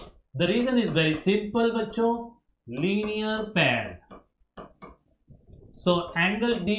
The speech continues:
is equals to one eighty minus हंड्रेड एंड fifteen। So angle D is equals to, minus करेंगे तो कितना आएगा बच्चों,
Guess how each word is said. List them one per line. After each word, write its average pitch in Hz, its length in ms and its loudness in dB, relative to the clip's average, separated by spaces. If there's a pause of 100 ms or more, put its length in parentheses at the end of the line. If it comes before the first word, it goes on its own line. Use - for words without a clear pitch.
(100)
is 185 160 0
equals 180 480 0
to 170 180 0
one 165 220 2
eighty 170 420 -4 (240)
minus 185 540 -2
हंड्रेड 170 280 -2
एंड 170 240 -2
fifteen। 202 560 -2 (460)
So 147 240 -2
angle 156 420 -2
D 196 160 0 (120)
is 170 200 2
equals 170 460 -4
to, 143 140 -6
minus 165 360 -2
करेंगे 185 280 0
तो 175 120 -6
कितना 185 320 -4
आएगा 190 160 -2
बच्चों, 202 400 -4